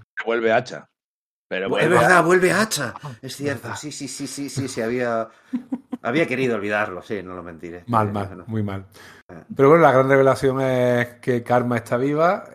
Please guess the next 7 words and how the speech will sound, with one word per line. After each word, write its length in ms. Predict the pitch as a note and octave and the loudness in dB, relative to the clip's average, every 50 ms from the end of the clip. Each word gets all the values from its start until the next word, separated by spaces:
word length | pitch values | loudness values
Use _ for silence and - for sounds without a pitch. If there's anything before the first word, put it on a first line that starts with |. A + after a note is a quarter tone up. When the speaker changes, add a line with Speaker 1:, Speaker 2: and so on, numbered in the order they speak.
| - | -14
Speaker 3:
está 1000 | G2+ G#2+ G#2+ G#2 G#2+ - - A#2+ A#2+ A#2 A#2 A#2+ A#2 A#2 A#2 A#2 A#2 A#2 A#2 A2+ A#2 | -12 -10 -10 -12 -10 -6 -4 -4 -2 -2 -2 -2 -2 -2 -4 -4 -4 -4 -6 -6 -6
obesa 360 | A#2 A#2 A#2+ A#2 - - A#2+ | -4 -2 -2 -2 0 -2 0
mórbida, 480 | A#2 A#2 B2 B2 A#2+ A#2+ A#2+ A#2+ A#2+ A#2 | 2 2 2 2 4 4 4 4 4 4
¿no? 240 | A#2+ B2+ C#3+ D3 C#3 | 4 2 2 0 -2
Lo 100 | B2 G#2+ | -2 0
siguiente, 720 | A#2+ B2 A#2+ B2 C3 C3+ C#3+ C3+ D3+ D#3 E3+ F3 D#3+ D3 | 2 2 2 4 2 2 0 0 0 0 2 0 0 0
y 600 | C#3+ C3+ C3 B2+ B2+ B2 B2 A#2+ A#2+ A#2+ A#2 A#2 | 0 2 2 2 2 2 2 2 2 2 2 0